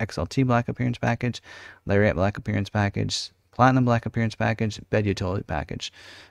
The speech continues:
uh, which those are all actually bed utility packages, I think, available last year, but I think they changed something in that package. But a lot of times, still, a new model year will get new packages,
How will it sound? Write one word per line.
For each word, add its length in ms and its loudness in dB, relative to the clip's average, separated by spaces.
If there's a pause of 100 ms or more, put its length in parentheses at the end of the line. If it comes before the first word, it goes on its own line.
(140)
uh, 160 2
which 340 -2
those 320 0
are 80 -4
all 220 0
actually 300 -4
bed 200 -4
utility 240 -6
packages, 400 -8
I 160 -8
think, 220 -8
available 340 -2
last 380 -6
year, 160 -8
but 180 -6 (220)
I 100 -8
think 180 -4
they 120 -4
changed 340 -4
something 320 -6
in 80 -4
that 160 -6
package. 420 -8
But 220 6 (400)
a 140 6
lot 180 10
of 60 4
times, 260 6
still, 220 6 (120)
a 80 -2
new 140 4
model 260 6
year 200 4
will 160 4
get 360 0
new 240 2
packages, 720 2